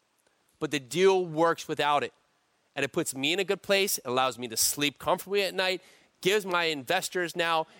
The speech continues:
uh, comfort because they know that we're really being conservative on what could potentially happen because the market has been disrupted with covid. But what happens if I do?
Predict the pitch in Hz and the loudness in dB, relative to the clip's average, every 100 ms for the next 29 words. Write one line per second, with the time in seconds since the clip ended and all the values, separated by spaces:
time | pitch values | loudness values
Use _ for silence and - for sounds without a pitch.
0 | - 147 139 139 151 - - 208 214 202 | -2 2 2 2 -2 -2 -2 0 2 0
1 | - 143 156 160 165 165 170 151 - - | -4 -6 -2 -2 2 4 4 2 -6 -2
2 | 156 143 147 151 156 190 190 160 175 165 | 0 2 0 -2 -2 0 0 -2 -4 -4
3 | 156 - 170 180 170 147 131 139 - 151 | -6 -2 2 2 2 0 2 0 -2 -4
4 | - - 208 220 202 175 180 185 175 120 | -10 -4 -4 -2 -4 0 0 0 -2 -8
5 | 135 147 143 135 151 185 170 147 143 135 | -8 -6 -6 0 4 4 2 0 0 0
6 | 156 131 - - 156 135 127 165 180 143 | 0 -2 -4 -12 -8 -8 2 2 2 -4
7 | 131 - 165 156 113 _ _ _ _ _ | -6 -2 0 0 -6 _ _ _ _ _
8 | _ - 185 - _ _ _ _ _ _ | _ 0 0 0 _ _ _ _ _ _
9 | 135 143 156 156 160 147 151 147 147 175 | -2 0 -2 -2 -6 -2 0 0 -2 -4